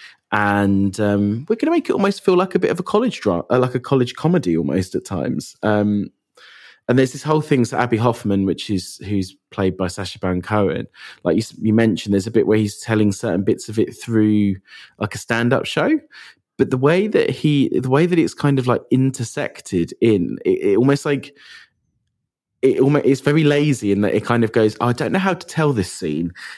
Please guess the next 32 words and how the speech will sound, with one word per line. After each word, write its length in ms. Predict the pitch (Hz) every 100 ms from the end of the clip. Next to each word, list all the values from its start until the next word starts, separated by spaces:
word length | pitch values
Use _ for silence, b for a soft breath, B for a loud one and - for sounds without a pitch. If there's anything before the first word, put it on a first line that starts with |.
| B
in 100 | 104
a 80 | 101
sensible 560 | - 117 95 - 107 107
way. 300 | 113 98 -
I 160 | 123
know, 240 | 113 98 98
I'll 80 |
just 220 | 98 117 - _ _ _
throw 320 | - 123 117
that 200 | 127 131
in 140 | 147
for 140 | 143 151
a 40 |
bit 220 | 156 214
and 100 | 120
then 80 | 127
we'll 100 | 139
forget 300 | 139 - 156
about 260 | 123 92 85
it 60 |
for 80 | -
forty-five 560 | 92 95 - 90 92 92
minutes. 300 | 92 76 -
Then 80 | 113
I'll 80 |
throw 260 | 120 135 120
it 80 | 123
in 160 | 127
for 100 | 107
another 180 | 98 90
few 200 | 92 98
minutes." 400 | 85 78 - -